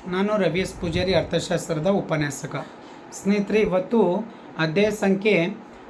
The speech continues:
ನಾಲ್ಕು, ಪಿ ಯು ಸಿ ಪ್ರಥಮ ವರ್ಷದ ವಿದ್ಯಾರ್ಥಿಗಳಿಗಾಗಿರುವಂಥ ಭಾರತ ಅರ್ಥವ್ಯವಸ್ಥೆ ಅನ್ನುವಂಥ ಒಂದು, ಮ್, ಪುಸ್ತಕದಿಂದ, ಮ್, ಚಾಪ್ಟರ್ ನಂಬರ್ ನಾಲ್ಕು, ಯಾವುದು ಭಾರತದಲ್ಲಿ ಮಾನವನ ಬಂಡವಾಳ, ಮಾನವ ಬಂಡವಾಳ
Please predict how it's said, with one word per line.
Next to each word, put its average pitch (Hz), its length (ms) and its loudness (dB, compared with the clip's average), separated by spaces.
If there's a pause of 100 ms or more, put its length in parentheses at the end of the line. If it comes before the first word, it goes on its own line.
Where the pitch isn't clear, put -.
(120)
ನಾಲ್ಕು, 170 520 0 (340)
ಪಿ 196 60 -2
ಯು 202 220 4
ಸಿ 220 160 -2
ಪ್ರಥಮ 190 400 0
ವರ್ಷದ 175 280 -2
ವಿದ್ಯಾರ್ಥಿಗಳಿಗಾಗಿರುವಂಥ 160 1120 0
ಭಾರತ 165 440 -2
ಅರ್ಥವ್ಯವಸ್ಥೆ 151 800 -2
ಅನ್ನುವಂಥ 143 420 -4
ಒಂದು, 139 260 -4 (580)
ಮ್, 147 460 -2 (440)
ಪುಸ್ತಕದಿಂದ, 175 580 2
ಮ್, 180 920 -6
ಚಾಪ್ಟರ್ 202 380 0
ನಂಬರ್ 196 220 4
ನಾಲ್ಕು, 165 420 0 (420)
ಯಾವುದು 185 200 2
ಭಾರತದಲ್ಲಿ 190 580 2
ಮಾನವನ 175 440 0 (100)
ಬಂಡವಾಳ, 160 440 2 (420)
ಮಾನವ 190 380 2
ಬಂಡವಾಳ 165 480 2